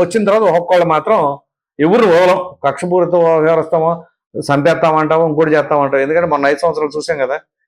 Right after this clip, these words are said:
ఏం చేశారు ఏంటి అనేది. So అంత ఆ భయంతోనే ప్రజలు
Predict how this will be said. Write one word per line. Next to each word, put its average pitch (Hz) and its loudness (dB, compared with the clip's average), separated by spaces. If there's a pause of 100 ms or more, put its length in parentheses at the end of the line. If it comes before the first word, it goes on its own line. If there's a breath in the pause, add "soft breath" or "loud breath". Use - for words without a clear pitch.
ఏం 147 0
చేశారు 139 0
ఏంటి 131 -2
అనేది. 123 -6 (460)
So - -2 (100)
అంత 131 -2
ఆ 127 4 (100)
భయంతోనే 180 0
ప్రజలు 170 0